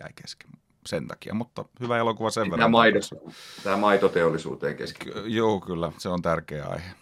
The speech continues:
Speaker 1: maitoteollisuus. Meijeriteollisuus oli jäämässä. Mutta Moonlightista ei ole varmaan paljon sen enempää sanottavaa, niin hypätään sijalle numero kuusi.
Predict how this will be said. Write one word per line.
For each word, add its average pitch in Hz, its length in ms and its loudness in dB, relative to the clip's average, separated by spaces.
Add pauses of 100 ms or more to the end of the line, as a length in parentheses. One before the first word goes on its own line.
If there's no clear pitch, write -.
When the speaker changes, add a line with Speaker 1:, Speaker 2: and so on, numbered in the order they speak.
Speaker 1:
maitoteollisuus. 82 840 -12 (100)
Meijeriteollisuus 95 840 0
oli 87 100 -6
jäämässä. 85 420 -6
Mutta 139 380 0 (680)
Moonlightista 170 760 2
ei 139 160 2
ole 139 160 -2
varmaan 139 380 4
paljon 131 260 2
sen 135 180 -2
enempää 107 300 0
sanottavaa, 120 680 0
niin 98 140 -2
hypätään 95 600 0
sijalle 104 540 -2 (520)
numero 104 580 -2 (140)
kuusi. 151 600 -2